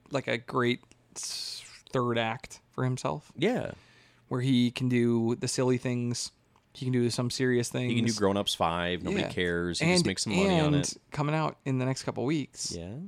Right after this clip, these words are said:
Speaker 1: is the
Speaker 2: Yeah.
Speaker 1: what was the Jennifer Aniston one with him?
Speaker 2: Oh, yeah, dude, that's right. Uh,
Speaker 1: Murder
Speaker 2: mystery movie,
Speaker 1: m-,
Speaker 2: Murder Mystery.
Speaker 1: Murder Mystery
Speaker 2: Murder Mystery
Speaker 1: Two.
Speaker 2: Two, dude.
Speaker 1: Can't wait.
Speaker 2: I know, I'm all on
Speaker 1: Can't
Speaker 2: that, too. I, I
Speaker 1: wait.
Speaker 2: enjoyed
Speaker 1: Loved
Speaker 2: the first
Speaker 1: the first
Speaker 2: one.
Speaker 1: one.
Speaker 2: Yep, me too.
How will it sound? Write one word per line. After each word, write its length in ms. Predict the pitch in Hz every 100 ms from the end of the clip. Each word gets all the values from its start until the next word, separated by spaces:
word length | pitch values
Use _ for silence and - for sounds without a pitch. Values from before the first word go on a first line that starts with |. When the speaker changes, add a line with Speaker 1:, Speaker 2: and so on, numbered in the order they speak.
| -
Speaker 1:
is 800 | - 127 120 120 117 110 - - - _ _ _ _ _
the 1080 | 123 120 - 117 113 113 110 110 110 110 110
Speaker 2:
Yeah. 360 | 90 85 82 110 165 175 - - -
Speaker 1:
what 100 | -
was 120 | 131 131
the 100 | 127
Jennifer 340 | 127 123 120
Aniston 400 | 117 117 - 131
one 140 | 127
with 100 | 131
him? 120 | 135 139
Speaker 2:
Oh, 200 | 151 196
yeah, 580 | 196 202 220 214 175 120
dude, 280 | 104 120
that's 180 | 113 120
right. 220 | 139 147
Uh, 100 | 104 104
Speaker 1:
Murder 60 | 151
Speaker 2:
mystery 320 | 151 151 131
movie, 340 | 110 104 101
Speaker 1:
m-, 60 | 92
Speaker 2:
Murder 200 | 123 139
Mystery. 240 | 151 151
Speaker 1:
Murder 100 | 156
Mystery 500 | 143 131 - 117 113 117
Speaker 2:
Murder 200 | 139 175
Mystery 320 | 185 170 196
Speaker 1:
Two. 260 | - 226
Speaker 2:
Two, 60 | 311
dude. 380 | 139 180 208 269 _ _ _
Speaker 1:
Can't 200 | - 127 110
wait. 180 | 104 - -
Speaker 2:
I 140 | 104 90
know, 120 | 53
I'm 160 | 50 82
all 200 | 67 62
on 100 | 62
Speaker 1:
Can't 200 | 139 135
Speaker 2:
that, 60 |
too. 60 | 87
I, 120 | 62
I 40 | 127
Speaker 1:
wait. 340 | - 113 107
Speaker 2:
enjoyed 200 | 101 95
Speaker 1:
Loved 200 | 113 117
Speaker 2:
the 80 | -
first 140 | 117
Speaker 1:
the 60 | 92
first 180 | 87 98
Speaker 2:
one. 80 | 92
Speaker 1:
one. 40 | 107
Speaker 2:
Yep, 160 | 110 104 -
me 80 | -
too. 160 | 107